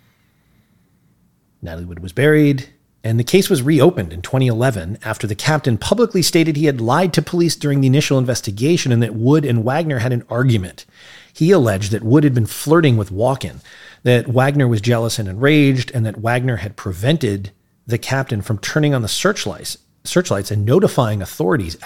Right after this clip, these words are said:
after her disappearance. He alleged that Wagner was responsible for her death. Walken hired a lawyer, cooperated with the investigation, and was not considered a suspect. In twenty twelve, they changed the cause of her death to drowning and other undetermined factors.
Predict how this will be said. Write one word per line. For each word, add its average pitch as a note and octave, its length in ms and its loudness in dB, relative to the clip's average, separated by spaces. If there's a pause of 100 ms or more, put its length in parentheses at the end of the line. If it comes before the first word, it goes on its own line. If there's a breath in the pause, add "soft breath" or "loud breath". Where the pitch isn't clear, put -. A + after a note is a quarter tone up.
after B2 180 -6
her G#2 100 -4
disappearance. - 800 -8 (440 soft breath)
He C#3+ 140 0
alleged B2+ 300 2
that G#2 100 -6
Wagner A#2 340 -2
was G2 200 -6
responsible C#3 560 -2
for A2 160 -4
her G#2 80 -2
death. F#2 360 -8 (560 soft breath)
Walken C#3+ 380 2
hired C3+ 320 -2
a A#2 60 2
lawyer, G#2+ 320 -2
cooperated B2 680 -2
with G2+ 120 -6
the A2 80 -6
investigation, G2 680 -6
and B2 60 -2
was A2+ 120 0
not D3+ 180 2
considered A#2+ 360 0
a G2 40 -6
suspect. - 600 -6 (800 soft breath)
In A2 80 -8
twenty A2 260 -2
twelve, D3 680 2 (160)
they A#2 120 -2
changed D3+ 520 2
the C3 60 2
cause A#2 260 0
of G2+ 80 -8
her F#2 100 -6
death G2 360 -8
to G#2+ 100 -6
drowning A#2+ 400 2
and B2 120 0
other D#3+ 400 -2
undetermined B2+ 760 -4
factors. - 800 -8